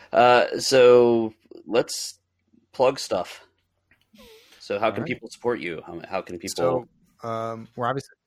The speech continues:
Speaker 2: so we're on YouTube, um, at Womp Stomp Films slash, I mean, YouTube sla-, dot com slash Womp Stomp Films, W O M P S T O M P F I L M S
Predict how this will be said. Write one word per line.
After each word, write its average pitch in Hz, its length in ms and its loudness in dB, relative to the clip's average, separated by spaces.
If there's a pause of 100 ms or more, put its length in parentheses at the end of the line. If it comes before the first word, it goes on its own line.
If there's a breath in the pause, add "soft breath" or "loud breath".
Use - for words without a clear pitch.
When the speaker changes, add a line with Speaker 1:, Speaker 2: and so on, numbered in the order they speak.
Speaker 2:
so - 140 -8
we're 147 120 -4
on 143 120 -6
YouTube, 135 540 -8 (200)
um, 101 400 -14 (100)
at 101 180 -14
Womp 107 200 -12
Stomp 101 240 -14
Films 104 320 -12
slash, 98 380 -12
I 117 80 -8
mean, 107 260 -12
YouTube 117 320 -8 (100)
sla-, 98 200 -10 (100)
dot 101 200 -8
com 98 180 -12
slash 95 360 -14
Womp 95 200 -14
Stomp 92 280 -14
Films, 101 280 -16
W 113 500 -6
O 107 140 -6
M 101 180 -10
P 113 380 -14
S 107 180 -12
T 101 260 -16
O 101 160 -12
M 107 140 -14
P 117 320 -14
F 101 180 -16
I 98 220 -14
L 101 140 -14
M 95 120 -14
S 117 320 -18